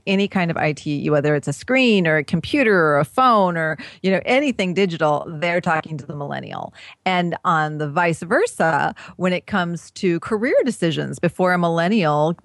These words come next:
takes a job, when they're, you know, in the interview process, when they're negotiating benefits, they're calling their baby boomer parent and saying, "What would you do?" And they're getting coaching from, you know, an M B A. <laughs> And so you're thinking, "Wait, how do they know to ask that question?" Well, they've got a coach called Mom and Dad.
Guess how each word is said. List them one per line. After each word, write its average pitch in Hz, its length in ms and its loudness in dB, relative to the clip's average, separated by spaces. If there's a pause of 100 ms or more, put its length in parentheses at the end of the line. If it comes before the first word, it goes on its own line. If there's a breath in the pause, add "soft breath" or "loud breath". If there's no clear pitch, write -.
(140)
takes - 320 0
a 180 40 0
job, 170 600 2
when 160 180 -4
they're, 156 280 -4
you 170 120 -4
know, 156 120 -4
in 160 120 -4
the 156 80 -4
interview 170 360 0
process, 180 520 -2
when 160 120 -8
they're 156 100 -6
negotiating 151 680 0
benefits, 165 520 2 (300 loud breath)
they're 165 400 2
calling 156 320 0
their 151 100 0
baby 165 240 0
boomer 156 260 0
parent 160 440 0
and 160 160 0
saying, 151 240 0
"What 143 100 0
would 143 140 0
you 160 80 2
do?" 226 240 2
And 151 100 2
they're 156 80 4
getting 156 320 0
coaching 156 460 -2
from, 151 200 -2
you 165 120 0
know, 143 100 2
an 151 100 0
M 156 200 0
B 165 160 4
A. 220 260 2 (180 loud breath)
<laughs> - 140 -20
And 269 320 2
so 277 140 2
you're 214 160 0
thinking, 208 320 -6
"Wait, - 260 -6
how 220 140 -2
do 508 140 -4
they 349 120 -2
know 302 120 0
to - 100 -2
ask 190 220 -4
that - 160 -2
question?" - 500 -4 (260 loud breath)
Well, 214 140 2
they've 262 180 0
got 151 360 0 (180)
a 156 280 -4
coach - 400 -4
called 151 220 0
Mom 147 220 -2
and 143 80 -6
Dad. 175 360 -2